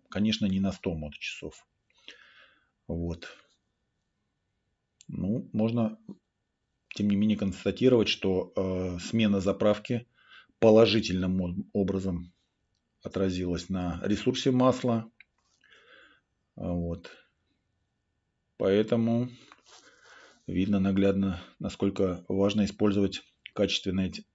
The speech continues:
топливо. Тем более это автомобиль, как я понимаю, с мотором Евро пять. У него мочевина, все вот эти прибабахи. Экологически,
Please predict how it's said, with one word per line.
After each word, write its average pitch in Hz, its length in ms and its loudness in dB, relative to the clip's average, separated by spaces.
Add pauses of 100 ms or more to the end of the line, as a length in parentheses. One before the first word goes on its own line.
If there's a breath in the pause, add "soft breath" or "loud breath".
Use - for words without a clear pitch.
топливо. 85 380 -2
Тем 101 240 0
более 95 340 4
это 92 420 -4 (420 soft breath)
автомобиль, 92 680 -4
как - 200 -10
я 82 60 -2
понимаю, 87 520 -2
с - 100 -14
мотором 95 420 0
Евро 90 540 -2 (640 loud breath)
пять. 117 440 6 (840)
У 92 100 -4
него 90 240 0
мочевина, 107 1040 0 (720 soft breath)
все - 240 -4
вот 92 160 -2
эти 90 100 -6
прибабахи. 98 840 4 (960)
Экологически, 98 1300 -2